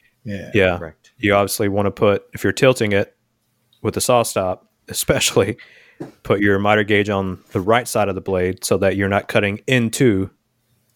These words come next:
Speaker 2: your miter s-, miter gauge.
Speaker 3: So when I got the Incra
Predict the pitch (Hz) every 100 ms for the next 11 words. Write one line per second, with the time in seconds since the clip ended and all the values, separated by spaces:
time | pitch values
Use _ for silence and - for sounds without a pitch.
0 | - _ 107 95 92 90 - _ 110 101
1 | 92 - _ - 104 98 92 104 87 -
2 | - 208 147 - 139 131 131 - - _
3 | _ - _ _ _ _ _ _ _ _
4 | 127 127 151 165 143 135 123 110 110 131
5 | 135 - 117 107 101 98